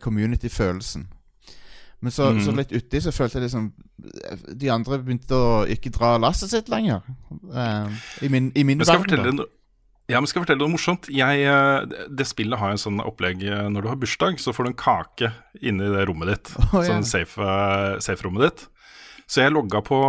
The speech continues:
Speaker 2: på bursdagen min, hadde bursdag nå i sommer, og da har jeg jo ikke spilt det siden, siden jeg spilte det.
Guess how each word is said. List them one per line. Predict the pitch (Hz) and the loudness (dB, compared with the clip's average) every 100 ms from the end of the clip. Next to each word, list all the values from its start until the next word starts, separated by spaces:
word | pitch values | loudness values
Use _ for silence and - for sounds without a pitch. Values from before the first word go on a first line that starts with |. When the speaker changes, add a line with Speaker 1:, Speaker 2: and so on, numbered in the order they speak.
| 139 139 | 2 2
Speaker 2:
på | 117 | -2
bursdagen | - 104 131 | -2 -2 0
min, | 160 | 0
hadde | 131 | -2
bursdag | 117 - 117 | -4 -4 -2
nå | 110 | 0
i | |
sommer, | 117 101 123 | 0 0 2
og | |
da | 131 | 4
har | 110 | 2
jeg | 101 | 0
jo | |
ikke | 107 | -6
spilt | - 95 - | -8 -6 -6
det | 95 | -6
siden, | 90 82 85 - _ _ _ _ _ - | -6 -6 -10 -14 _ _ _ _ _ -18
siden | - 80 | -14 -12
jeg | 82 | -10
spilte | - - | -10 -8
det. | 104 | -8